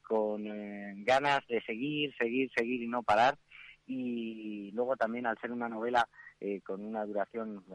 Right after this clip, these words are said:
eh, fácil, eh, de leer, pues yo creo que eso aporta también a que todo el mundo quiera, quiera leerla y tenga muchas ganas de, de encontrar y salir a, a este otoño, que en el fondo avisa.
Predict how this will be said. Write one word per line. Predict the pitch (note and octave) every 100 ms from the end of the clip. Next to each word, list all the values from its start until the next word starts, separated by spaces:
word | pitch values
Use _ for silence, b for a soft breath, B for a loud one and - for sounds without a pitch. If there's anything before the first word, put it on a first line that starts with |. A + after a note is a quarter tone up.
| -
eh, | F2
fácil, | - B2 - G#2 F#2+ -
eh, | F2 F2+ E2+
de | F#2+
leer, | G2 A2 B2+
pues | A2 G#2
yo | A2+
creo | G#2+ A#2+ A2
que | A2+
eso | A#2
aporta | G#2+ A2+ A2+ G#2+
también | G#2 G#2+ A2+
a | A2
que | G#2
todo | - A2+ A2+
el |
mundo | A2 A2+ A2+ -
quiera, | A2 G#2+ G#2+ G2+ b b b _
quiera | A2+ A2
leerla | G2+ G#2 G#2 A2
y | G#2
tenga | G#2 G#2 G2 F#2
muchas | F#2 G#2 G2+ F#2+
ganas | G2 G2 F2+
de, | F2+ E2+ D#2 _ -
de | F#2+ G#2+
encontrar | G#2+ A2+ A2+ B2+ C3+
y | B2
salir | B2 A2+ A#2
a, | A2 G2+ G#2
a | A2
este | - A2
otoño, | - A2+ G2+ - _ b b _
que | G#2
en | G2
el | F#2
fondo | G#2+ G#2+ G#2+ F#2+ D#2 -
avisa. | G2 G#2+ -